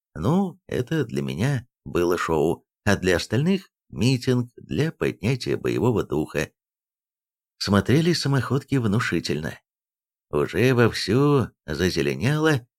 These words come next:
а потому и самоходки раскрасили в трехцветный камуфляж.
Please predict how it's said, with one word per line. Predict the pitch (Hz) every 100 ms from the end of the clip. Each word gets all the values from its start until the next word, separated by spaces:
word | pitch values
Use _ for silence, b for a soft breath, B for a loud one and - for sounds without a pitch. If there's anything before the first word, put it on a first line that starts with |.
| _ _ -
а | 90
потому | 92 - 139 190 160
и | - 151
самоходки | - 135 127 95 120 123 101
раскрасили | 92 - - 139 160 143 143 143 -
в | _
трехцветный | - 92 - - - 131 - 123 123
камуфляж. | - 92 - - 57 -